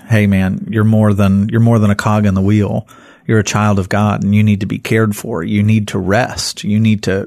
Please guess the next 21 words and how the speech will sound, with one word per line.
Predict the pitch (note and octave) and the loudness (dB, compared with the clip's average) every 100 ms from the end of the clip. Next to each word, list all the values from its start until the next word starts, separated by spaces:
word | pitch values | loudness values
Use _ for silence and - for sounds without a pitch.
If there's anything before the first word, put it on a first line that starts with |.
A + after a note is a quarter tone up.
| B2 | -4
get | A2+ G2+ | -4 -2
your | G2+ | 0
legs | G2+ A#2 A2 | 0 0 0
again. | G#2+ G2+ G#2 - | -2 -4 -4 -6
And | A2 | -4
so | G#2+ | -2
we're | G2+ G#2 | -2 0
gonna | F#2 | 0
walk | G2+ C3 - | 0 -2 -2
with | G2 | -2
you." | G#2 | 0
And | A2+ | 2
I | |
mean, | A#2 | 0
it | A#2+ | 0
wasn't | B2 G#2+ | 0 0
as | G2+ | 0
dramatic | - F#2+ G#2+ A#2 F#2+ | 0 0 0 0 -4
as | F#2+ | -6
all | F#2 A2 | -6 -4
this, | A2 - | -6 -8